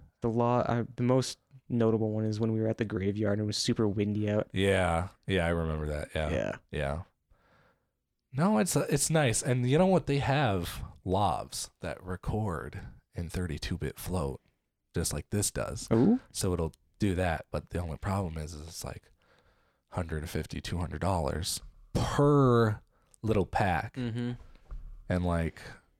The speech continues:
Speaker 2: it'd be nice. Don't get me wrong.
Speaker 1: It would be really nice.
Speaker 2: And will we make that investment?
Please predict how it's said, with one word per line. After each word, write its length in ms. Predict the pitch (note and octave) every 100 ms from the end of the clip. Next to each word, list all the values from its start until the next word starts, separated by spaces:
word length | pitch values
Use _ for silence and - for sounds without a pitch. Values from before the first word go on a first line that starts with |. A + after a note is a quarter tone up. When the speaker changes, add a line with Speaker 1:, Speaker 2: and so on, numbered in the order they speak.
| _ -
Speaker 2:
it'd 160 | B2
be 100 | F#3+
nice. 520 | A#3+ A#3 A#3+ - - -
Don't 180 | G3
get 100 | C#4 G#4+
me 60 | A#4+ A#4+ - -
wrong. 120 | - B2
Speaker 1:
It 60 |
would 100 | A#2+
be 140 | B2 B2
really 400 | B2+ F3 D#3+ C3
nice. 520 | A#2+ A#2+ A#2+ - - _ _
Speaker 2:
And 320 | D#3 F3+ F3+
will 360 | E3 A#3+ C#4 C4+
we 120 | A3+ A3+
make 220 | A3+ -
that 160 | A#3
investment? 600 | F#3+ D3+ F#3 - B3 C4+